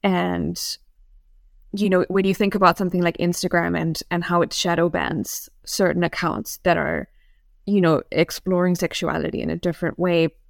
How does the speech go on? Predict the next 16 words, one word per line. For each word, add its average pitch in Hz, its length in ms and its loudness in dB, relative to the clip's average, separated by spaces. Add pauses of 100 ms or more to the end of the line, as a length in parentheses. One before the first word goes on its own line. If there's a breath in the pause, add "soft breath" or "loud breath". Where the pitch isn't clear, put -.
(160)
really, 170 520 0 (600)
that 165 240 0
just - 280 -4
doesn't 170 480 2 (600)
mix - 360 0
with 170 160 2
the 165 60 -2
kind 165 260 -2
of - 100 -6
thing 185 300 0
that 160 160 0
the - 80 -6
capitalist, - 960 -6 (120)
um, 160 360 -2 (840)
commercialized 175 720 2 (1800)
image 180 400 2